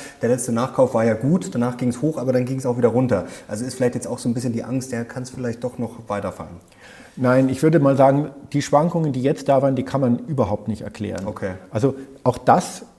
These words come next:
Speaker 2: kann jeder selber sehen, wenn er die Kurse intensiv verfolgt.
Speaker 1: Mhm.
Speaker 2: Dann, dann,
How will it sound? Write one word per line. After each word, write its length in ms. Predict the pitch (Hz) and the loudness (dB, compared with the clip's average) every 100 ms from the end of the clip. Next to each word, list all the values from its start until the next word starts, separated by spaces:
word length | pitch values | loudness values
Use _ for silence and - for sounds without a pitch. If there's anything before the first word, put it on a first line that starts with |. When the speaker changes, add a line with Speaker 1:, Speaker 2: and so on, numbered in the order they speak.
| - | -14
Speaker 2:
kann 200 | - 143 | 0 2
jeder 280 | 123 160 156 | 4 6 6
selber 340 | 120 147 180 | 6 4 4
sehen, 320 | 123 131 156 156 | 4 4 2 2
wenn 140 | 139 | 0
er 80 | 131 | -2
die 80 | 123 | -4
Kurse 360 | - 156 160 | 0 0 0
intensiv 440 | 147 143 147 139 - | -4 -4 -2 -4 -4
verfolgt. 520 | 131 156 117 - - - | 0 2 2 0 -14 -8
Speaker 1:
Mhm. 400 | 117 107 117 - - _ _ _ - | -6 -4 -6 -10 -20 _ _ _ 4
Speaker 2:
Dann, 340 | 123 127 - - - _ _ _ _ _ - | 4 4 0 -10 -20 _ _ _ _ _ 2
dann, 360 | 123 120 120 | 4 4 2